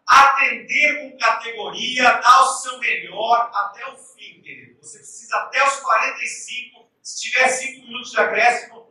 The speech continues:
naqueles cinco minutos de acréscimo, você continua dando o seu melhor e você vai ver que o resultado virá, porque é uma promessa em cima disso. Quando você é fiel no pouco, você é colocado sobre o mundo.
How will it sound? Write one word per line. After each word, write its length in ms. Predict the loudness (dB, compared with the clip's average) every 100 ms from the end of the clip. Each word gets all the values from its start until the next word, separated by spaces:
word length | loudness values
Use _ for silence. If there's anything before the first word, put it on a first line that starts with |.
| _ -8
naqueles 520 | -4 -2 -2 -4 -4
cinco 280 | -2 -2 -4
minutos 360 | -6 -6 -4
de 80 | 0
acréscimo, 880 | 0 2 4 4 2 -6 -12 -14 _
você 440 | -8 -6 -4 -4 -4
continua 760 | -6 -4 -6 -8 2 4 6
dando 200 | 4 2
o 60 | -2
seu 240 | -6 -4
melhor 760 | -4 -4 4 6 6 4 -2 -14
e 80 | -12
você 320 | -8 -8 -4
vai 260 | 0 0 0
ver 320 | 0 0 -2
que 320 | -10 -12 _ _
o 80 |
resultado 800 | -6 -4 -4 -6 4 6 6 4
virá, 580 | 0 6 8 8 4 -8
porque 180 | -12 -2
é 60 | 4
uma 220 | 4 2
promessa 720 | -4 -6 2 4 4 2 -4
em 20 |
cima 380 | -6 -8 -4 -4
disso. 600 | -4 -8 -6 -8 -10 -16 _
Quando 220 | -12 -8
você 280 | -6 -4 -2
é 160 | -2 -2
fiel 380 | 0 4 4 0
no 140 | -10
pouco, 400 | 0 2 2 -4
você 200 | -10 -8
é 60 | -10
colocado 440 | -10 -2 0 0
sobre 260 | -2 -14 -16
o 40 |
mundo. 380 | -12 -12 -12